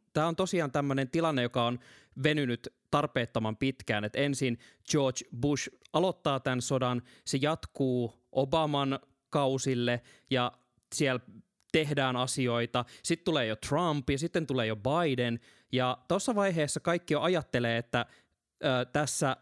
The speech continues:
olisi, kun tavallaan ollaan kerta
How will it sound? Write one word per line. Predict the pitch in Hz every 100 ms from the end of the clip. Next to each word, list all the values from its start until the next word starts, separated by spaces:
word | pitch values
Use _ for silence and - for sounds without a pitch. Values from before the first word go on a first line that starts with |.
| _
olisi, | - 160 170 139 139 127 - _ _ - _ _ _ _
kun | 143 135
tavallaan | 151 165 165 139 131 -
ollaan | - 151 147 139
kerta | 165 170 151